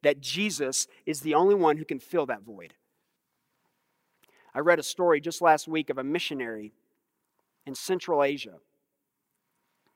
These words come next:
And him and his wife were doing some work in the kitchen, and they saw through their kitchen window their eleven-year-old boy out in the distance being approached by a gang from the neighborhood. They knew these guys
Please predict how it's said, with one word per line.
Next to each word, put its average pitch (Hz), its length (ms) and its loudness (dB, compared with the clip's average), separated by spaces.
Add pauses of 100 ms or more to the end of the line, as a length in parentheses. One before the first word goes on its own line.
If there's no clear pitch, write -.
(840)
And 175 100 2
him 254 140 4
and 269 60 4
his 175 100 2
wife 208 280 10
were 190 80 -2
doing 196 200 4
some 190 160 -2
work 190 240 2
in 180 60 0
the 165 80 2
kitchen, 190 420 -4
and 170 160 0
they 165 60 0
saw 269 300 6
through 247 160 -6
their 202 100 2
kitchen 196 400 -2
window 139 540 0 (280)
their 170 120 6
eleven-year-old 220 760 6
boy 190 320 4
out 196 180 10
in 240 80 -2
the 208 80 2
distance 156 640 -4 (320)
being 202 260 6
approached 220 720 4 (280)
by 165 220 8
a 170 60 4
gang 156 640 2
from 160 180 -6
the 156 80 2
neighborhood. 147 540 -2 (580)
They 170 140 2
knew 220 280 2
these 190 260 -2
guys 156 480 6